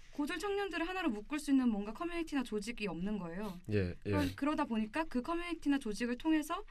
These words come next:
Speaker 1: 뭔가 사회적 요구를 하고 본인들의
Speaker 2: 그렇죠.
Speaker 1: 어떤
Speaker 2: 이익 집단화
Speaker 1: 주장을
Speaker 2: 할 수가
Speaker 1: 하는
Speaker 2: 없는 거죠.
Speaker 1: 그런 거,
Speaker 2: 예.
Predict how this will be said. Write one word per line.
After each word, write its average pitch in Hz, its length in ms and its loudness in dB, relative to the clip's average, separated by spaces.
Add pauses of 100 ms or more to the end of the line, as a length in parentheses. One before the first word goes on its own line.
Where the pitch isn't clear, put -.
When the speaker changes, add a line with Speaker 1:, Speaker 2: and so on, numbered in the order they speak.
(180)
Speaker 1:
뭔가 226 240 -2
사회적 330 500 0
요구를 233 380 0
하고 277 320 -2 (320)
본인들의 262 380 6
Speaker 2:
그렇죠. 127 160 4
Speaker 1:
어떤 101 120 6
Speaker 2:
이익 156 240 8
집단화 143 320 4
Speaker 1:
주장을 147 280 10
Speaker 2:
할 - 60 10
수가 311 120 8
Speaker 1:
하는 135 160 10
Speaker 2:
없는 110 160 4
거죠. 104 260 2
Speaker 1:
그런 294 400 6
거, 294 80 4
Speaker 2:
예. 269 340 2